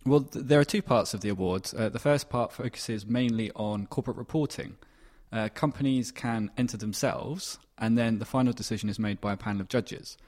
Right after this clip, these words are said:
which this year included, for example,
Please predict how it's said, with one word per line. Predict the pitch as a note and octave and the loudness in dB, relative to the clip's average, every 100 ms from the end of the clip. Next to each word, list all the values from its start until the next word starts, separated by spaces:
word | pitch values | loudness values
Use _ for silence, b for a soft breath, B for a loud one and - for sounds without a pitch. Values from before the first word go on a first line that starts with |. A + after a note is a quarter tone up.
| b b b b | b b b b
which | - G#2+ - | -6 -4 0
this | F3+ - | 0 0
year | G2 | -2
included, | G2+ - G#2+ G2 | -2 -4 -2 -4
for | - G#2+ | -6 -8
example, | - G#2+ G2+ - G#2 G2 | -4 -2 -4 -6 -6 -6